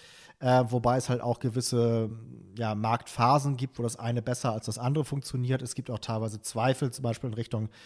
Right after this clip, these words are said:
Value, ob das jetzt wirklich noch funktioniert, weil es einfach lange Zeit halt jetzt sehr schwierig aussah. Momentum scheint relativ, äh, solide zu sein. Ähm,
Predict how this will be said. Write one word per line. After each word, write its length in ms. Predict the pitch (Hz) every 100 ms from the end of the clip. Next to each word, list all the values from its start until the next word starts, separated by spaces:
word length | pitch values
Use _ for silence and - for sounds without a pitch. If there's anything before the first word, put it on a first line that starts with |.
| - -
Value, 560 | 117 113 131 156 156 143
ob 120 | 127
das 160 | 120
jetzt 200 | 131 120
wirklich 280 | 131 160 147
noch 160 | 139 131
funktioniert, 480 | 139 127 123 123 120
weil 80 |
es 80 | 117
einfach 280 | 123 104 - - - - -
lange 340 | 120 135 131
Zeit 360 | - 117 120 107
halt 340 | 117 117 -
jetzt 280 | 117 113 -
sehr 180 | 113 110
schwierig 400 | 139 160 151 160
aussah. 540 | 131 127 127 120 120 - - - -
Momentum 600 | 123 131 143 151 139 151 -
scheint 360 | - 120 120 120
relativ, 520 | 120 113 120 110 -
äh, 220 | 123 113
solide 340 | 110 113 147
zu 140 | 139 143
sein. 420 | 123 120 123 127 - - - - - _
Ähm, 640 | 117 117 117 117 117 113